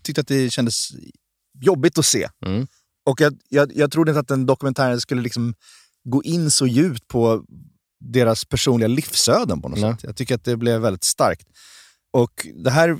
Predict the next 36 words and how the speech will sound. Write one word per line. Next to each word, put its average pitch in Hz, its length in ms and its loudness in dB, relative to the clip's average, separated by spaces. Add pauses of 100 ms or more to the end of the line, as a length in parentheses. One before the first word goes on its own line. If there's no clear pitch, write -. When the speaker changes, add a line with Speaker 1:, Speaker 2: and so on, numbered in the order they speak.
(560)
Speaker 1:
löper 147 340 4
ju 131 80 4
igenom 139 320 4
hela 110 160 4
dokumentären. 113 800 2
<laughs> - 1200 -18
Det 131 80 2
är 131 40 4
hemskt 170 300 0
att 123 40 -2
jag 123 80 0
skrattar, - 440 0
men 113 80 2
det 123 80 2
kanske 143 220 0
är 139 40 4
för 131 100 0
att 123 100 -4
jag 113 280 4 (320)
blir 120 140 0
så 98 340 -2
Speaker 2:
Mm. 101 400 -6
Speaker 1:
berörd 110 460 2
av 58 100 -6
det. 60 140 -10
Men 107 220 -2 (520)
sen 175 160 4
kommer 196 220 4
vi 147 60 2
till 139 100 0
en 135 100 4
scen 117 500 2
i, 117 380 2 (300)
i 113 280 2
avsnitt 110 360 0
två, 117 380 2